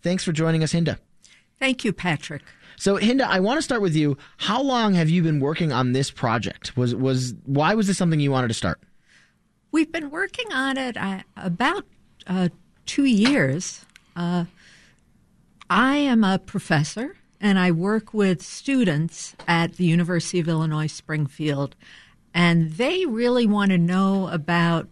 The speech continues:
Speaker 2: histories in their region.
Speaker 1: Mm-hmm.
Speaker 2: I work with students from Chicago, the Chicago suburbs, all over Illinois. And something that really struck me is that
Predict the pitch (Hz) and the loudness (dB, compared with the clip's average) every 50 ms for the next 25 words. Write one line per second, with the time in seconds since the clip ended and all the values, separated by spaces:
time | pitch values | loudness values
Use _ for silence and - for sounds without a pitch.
0 | _ - - - 220 233 226 - - - 208 190 185 175 165 156 151 151 147 - | _ -18 -4 0 0 0 0 -2 -6 -6 -4 -2 0 0 2 0 0 -2 -4 -8
1 | - - 170 165 160 151 151 156 160 170 165 165 160 156 156 156 151 - _ _ | -8 -4 -2 -2 -2 -2 -2 -2 0 0 0 0 0 0 -2 -4 -6 -10 _ _
2 | _ _ _ _ _ - 160 156 208 254 254 254 - - - - 113 - - - | _ _ _ _ _ -8 -4 0 2 2 2 0 0 -4 -10 -12 -16 -16 -10 -4
3 | - 131 123 131 135 151 175 - 175 175 170 160 190 196 185 - 180 160 - - | 0 0 2 2 2 0 0 2 2 2 2 2 2 0 0 -2 -4 -6 -6 -6
4 | - 196 190 175 180 165 - - 156 147 - - - - - - - 262 247 254 | -4 -2 0 0 0 -2 -4 -6 -8 -8 -8 -10 -12 -12 -6 -2 0 2 2 2
5 | 240 202 233 220 220 208 185 180 156 - - 160 - - 185 175 175 156 165 160 | 0 0 0 0 0 0 -2 -2 -4 -6 -10 -14 -10 -6 -4 -2 -2 0 -2 -4
6 | - - - 170 170 165 180 175 170 165 147 - - 151 156 160 160 165 160 147 | -4 -2 -2 -2 0 0 2 2 2 0 0 -4 -6 -4 -2 0 0 0 0 -2
7 | 160 156 147 139 139 143 143 151 160 165 156 147 139 135 139 151 - - - - | -4 -6 -6 -4 -4 -4 -2 -2 0 0 0 0 0 -2 -4 -6 -8 -14 -20 -20
8 | - - - _ _ _ - 175 165 170 156 - - 269 277 285 - - 285 247 | -20 -20 -20 _ _ _ 2 2 4 2 2 0 -2 -4 -4 -4 -4 -4 -2 0
9 | 226 208 185 - 196 202 202 202 185 175 - - - - 220 190 190 - - - | 0 0 0 0 2 2 2 2 2 0 -2 -4 -6 -4 -2 -2 -2 -2 -4 -4
10 | 190 208 240 254 233 208 185 175 170 175 165 - 175 170 151 147 - - 165 170 | -2 0 0 2 2 2 2 2 2 0 -2 -2 -2 -2 -2 -4 -6 -6 -2 0
11 | 165 160 156 151 156 - | 0 0 0 0 -2 -6